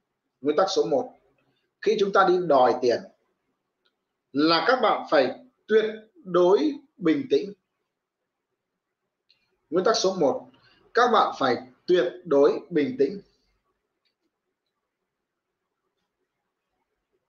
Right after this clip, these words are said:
Anh em nhớ nhé, không bao giờ được mất bình tĩnh, bởi vì khi bạn mất bình tĩnh thì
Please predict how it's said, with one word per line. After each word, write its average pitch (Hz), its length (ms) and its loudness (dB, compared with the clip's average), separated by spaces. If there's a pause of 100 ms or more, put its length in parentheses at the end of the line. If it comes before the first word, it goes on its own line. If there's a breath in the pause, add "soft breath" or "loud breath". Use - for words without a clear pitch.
(960)
Anh 143 120 -8
em 147 160 -2
nhớ 131 220 0
nhé, 175 60 -6 (640 loud breath)
không 285 720 0
bao 262 200 4
giờ 190 220 4
được 135 140 2
mất 190 160 0
bình 127 240 0
tĩnh, - 280 -4 (260 soft breath)
bởi 156 180 2
vì 156 200 2 (100)
khi 277 420 0
bạn 175 360 0
mất 302 260 -2
bình 151 220 0
tĩnh 110 340 -2 (720)
thì 180 100 -4